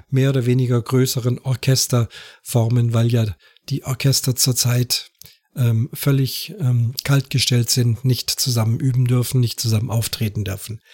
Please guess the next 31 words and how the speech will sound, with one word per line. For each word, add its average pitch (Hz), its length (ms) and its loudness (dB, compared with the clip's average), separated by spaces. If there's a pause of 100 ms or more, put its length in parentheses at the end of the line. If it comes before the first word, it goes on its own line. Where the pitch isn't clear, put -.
(460)
Also 135 240 0
in 135 80 2
der 143 160 2
Richtung 147 460 0 (640)
lernen 135 320 2
wir 127 120 0
ohnehin 135 300 2
grad 123 320 -2
sehr 131 260 2
viel, 135 360 0 (260)
uns 131 200 -2
mit 135 120 0
der 120 100 0
Technik - 460 0
zu 123 140 0
beschäftigen. 175 640 0 (240)
Und 135 140 0
so 127 160 2
haben's 143 200 2
ja 139 80 -2
auch 127 140 -6
Klaus 123 400 0
und 117 160 -6
ich - 180 -6
gemacht. - 520 -8 (1000)
Und 131 180 0
dann 139 200 0
kam 139 540 0
wenige 123 520 0 (140)
Tage 107 540 0
später, 196 800 0